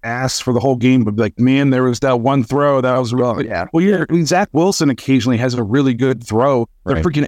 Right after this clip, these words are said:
Speaker 1: N F L quarterbacks.
Speaker 3: Right. That's how I play golf. Like,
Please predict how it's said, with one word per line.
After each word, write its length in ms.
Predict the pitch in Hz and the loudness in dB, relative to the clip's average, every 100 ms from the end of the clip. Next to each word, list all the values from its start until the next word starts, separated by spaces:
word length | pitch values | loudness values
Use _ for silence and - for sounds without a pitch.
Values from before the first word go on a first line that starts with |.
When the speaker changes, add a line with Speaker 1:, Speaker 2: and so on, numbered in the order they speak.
| - | 0
Speaker 1:
N 100 | 156 | 0
F 160 | 135 | 0
L 220 | 160 147 | 0 0
quarterbacks. 720 | - 160 180 139 85 76 - - | 0 0 0 0 -4 -10 -12 -2
Speaker 3:
Right. 180 | 110 90 | 0 0
That's 180 | 131 | 0
how 100 | 190 | 0
I 80 | 139 | 0
play 200 | 135 120 | 0 -2
golf. 380 | 92 110 78 - | 0 2 0 0
Like, 240 | 92 85 | 0 0